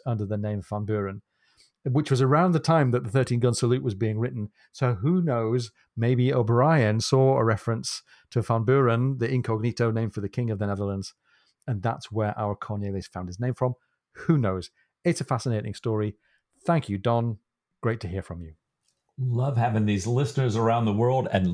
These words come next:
Speaker 2: love, you know, the great tradition of Patrick O'Brien, where we're all doing the research to try to keep up with him.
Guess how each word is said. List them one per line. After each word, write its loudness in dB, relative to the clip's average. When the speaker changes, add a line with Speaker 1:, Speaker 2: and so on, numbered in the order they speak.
Speaker 2:
love, 0
you 2
know, 0
the 2
great 2
tradition 2
of -2
Patrick -2
O'Brien, 2
where 2
we're 2
all 4
doing 4
the 2
research 2
to 2
try 2
to 0
keep 0
up 4
with 0
him. 0